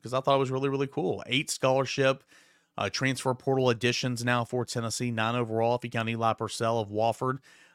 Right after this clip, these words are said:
uh, you know, Farragut alum, the linebacker. And a lot of you guys chimed in. Twenty-four people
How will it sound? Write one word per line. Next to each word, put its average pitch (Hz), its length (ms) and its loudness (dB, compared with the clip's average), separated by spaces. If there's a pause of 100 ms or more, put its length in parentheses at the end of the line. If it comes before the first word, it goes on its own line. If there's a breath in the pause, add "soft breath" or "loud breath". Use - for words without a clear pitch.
(100)
uh, 101 400 0
you 107 80 -6
know, 98 60 -6
Farragut 117 440 2
alum, 117 380 0
the 117 80 -2
linebacker. 117 720 2 (600 soft breath)
And 147 640 10
a 147 140 8
lot 156 180 4
of 330 80 0
you 240 60 2
guys 240 180 6
chimed 190 320 6
in. 139 140 4
Twenty-four 208 420 0
people 139 640 4